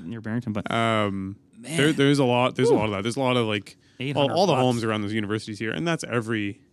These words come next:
Speaker 2: every university town. The houses are always cut up into a max amount of rooms, but the, the rents are out of this world. Um, but yeah, this is, this is getting to be a pretty serious thing, and this is not something that just started. Um, they're saying, this shelter said they started seeing people in twenty nineteen.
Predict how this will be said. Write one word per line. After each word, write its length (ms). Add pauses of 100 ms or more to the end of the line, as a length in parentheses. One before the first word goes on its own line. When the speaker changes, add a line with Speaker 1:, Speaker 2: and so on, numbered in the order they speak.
(120)
Speaker 2:
every 300
university 420
town. 300
The 100
houses 320
are 100
always 360 (340)
cut 160
up 140
into 180
a 20
max 320
amount 220
of 60
rooms, 260
but 160
the, 120 (100)
the 100
rents 280
are 200
out 160
of 160
this 180
world. 560 (420)
Um, 380
but 140
yeah, 160
this 200
is, 140
this 180
is 120
getting 180
to 60
be 80
a 40
pretty 160
serious 200
thing, 120
and 80
this 120
is 40
not 120
something 180
that 100
just 300
started. 400 (400)
Um, 280
they're 160
saying, 500
this 160
shelter 260
said 160
they 100
started 300
seeing 160
people 180
in 60
twenty 220
nineteen. 420